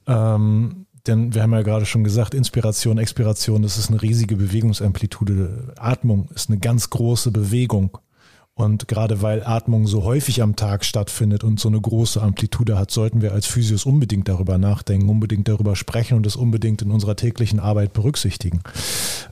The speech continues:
Ähm, aber wenn wir es jetzt erstmal anbahnen, ist ja immer die Frage, was möchte ich jetzt gerade machen?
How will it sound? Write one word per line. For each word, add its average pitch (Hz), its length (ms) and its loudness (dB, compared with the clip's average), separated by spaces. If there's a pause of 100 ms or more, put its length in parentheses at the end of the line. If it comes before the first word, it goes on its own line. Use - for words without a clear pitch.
Ähm, 110 480 2 (760)
aber 117 400 -2
wenn 123 200 2
wir 120 60 2
es - 80 -2
jetzt 117 180 -2
erstmal 113 520 0
anbahnen, 135 600 2
ist 113 140 0
ja 120 60 2
immer 110 160 2
die 110 80 2
Frage, 110 360 0
was 104 140 0
möchte 117 220 2
ich - 80 0
jetzt 113 160 -2
gerade 104 220 2
machen? 113 360 2